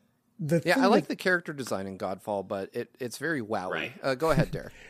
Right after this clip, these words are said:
Speaker 1: Well, I was just gonna say, the, the thing that always confuses me most about Deathloop is it seems to be a single-player focused experience where you're trying to get this mission done, and they talk about, "I, I failed this time, well, I'm learning that, how everything goes,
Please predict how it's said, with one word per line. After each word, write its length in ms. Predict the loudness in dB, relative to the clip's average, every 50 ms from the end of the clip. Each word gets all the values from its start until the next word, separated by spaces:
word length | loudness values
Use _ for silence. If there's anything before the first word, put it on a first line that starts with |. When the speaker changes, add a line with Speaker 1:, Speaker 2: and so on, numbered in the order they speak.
| -4 _
Speaker 1:
Well, 120 | 8 8
I 40 | 8
was 60 | 8 8
just 140 | 6 4 4
gonna 140 | 4 2
say, 160 | 4 4 4 4
the, 180 | 4 2 -2 -4 -4 -2
the 100 | -2 2
thing 180 | 4 4 6 8
that 100 | 8 8
always 160 | 6 6 4
confuses 480 | 2 0 0 2 0 0 0 -2 -4
me 120 | -4 -4 -4
most 240 | -4 -4 -4 -4 -4
about 200 | -2 -4 -2 -2
Deathloop 420 | -2 -4 -4 -4 -8 -10 -8 -8
is 100 | -6 -4 -4
it 100 | -4 -2
seems 240 | 0 2 2 4 2
to 60 | 2
be 380 | 0 0 2 4 4 2 2 0
a 500 | -2 -4 -4 -4 -4 -4 -6 -8 -10 -14 -18 _ -18
single-player 680 | -16 -16 -10 -4 -2 0 0 0 2 4 4 4 4
focused 340 | 4 2 0 0 0 -2 -4
experience 440 | -6 -6 -4 -2 -2 0 -2 -2 -2
where 80 | -4 -4
you're 100 | -4 -4
trying 360 | -6 -4 -2 -2 0 0 -2 -2
to 60 | -2
get 300 | 0 0 -2 -2 -2 -4
this 340 | -4 -4 -4 -4 -8 -12 -14 -18 -20 -20 -20 _ -14 -10
mission 540 | -4 -2 0 0 2 2 2 2 2 0 0
done, 340 | 0 2 2 2 2 2 2
and 240 | 0 0 -2 0 0
they 160 | 0 -2 -2
talk 220 | -2 -2 -2 0
about, 180 | 0 0 2 2
"I, 240 | 2 2 2 2 0
I 40 | 0
failed 280 | 2 4 6 6 8 6
this 120 | 4 4
time, 240 | 4 4 4 4 4
well, 220 | 4 4 4 2
I'm 100 | 2 4
learning 280 | 6 6 6 6 6 4
that, 300 | 4 2 0 -2 -4 -2 -2
how 160 | 0 0 0
everything 340 | 2 0 0 0 0 0 0
goes, 440 | 2 2 2 4 4 2 2 0 -2